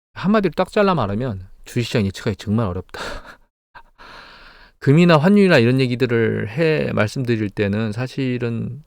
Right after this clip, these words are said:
오히려 환율이 맞추기가 힘든데 상대적으로 지금까지 예측한 것이 조금 잘 맞는 편으로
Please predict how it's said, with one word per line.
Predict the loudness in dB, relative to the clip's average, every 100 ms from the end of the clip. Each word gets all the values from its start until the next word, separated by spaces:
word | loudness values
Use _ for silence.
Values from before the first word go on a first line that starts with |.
| _ _ -2
오히려 | 2 2
환율이 | 2 0 -2
맞추기가 | -2 -2 -2 -2
힘든데 | 0 -2 -2 -6 -8 -12 _ _ _ _ _ _ _
상대적으로 | -6 0 2 4 2 2 0
지금까지 | -2 -6 -4 -2 -4
예측한 | -6 -8 -6
것이 | -6 -6 -6 -4 -6 -10 -18 _ _ -20 -6
조금 | -4 -4
잘 | -4 -4
맞는 | -2 -4 -6
편으로 | -6 -6 -4 -6 -6